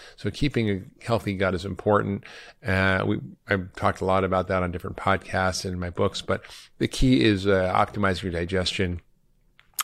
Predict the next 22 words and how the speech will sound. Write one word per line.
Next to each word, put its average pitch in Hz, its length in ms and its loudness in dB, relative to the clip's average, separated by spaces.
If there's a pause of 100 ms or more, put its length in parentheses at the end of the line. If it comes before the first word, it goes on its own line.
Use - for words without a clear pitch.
(100)
getting 101 200 2
rid 98 100 4
of 87 100 2
food 110 180 2
sensitivities, 98 840 -2
healing 104 320 0
gut 101 120 2
inflammation, 95 800 -2 (440)
uh, 90 240 2 (520)
getting 104 360 2
rid 98 120 2
of, 92 240 -2 (120)
uh, 92 80 0
sibo, 98 540 4
sifo, 95 440 -2
bacterial 95 420 -2
and 87 140 -4
fungal 95 260 -2
overgrowth, 90 640 -2
and 107 160 0
al-, 113 420 -2
also 135 500 2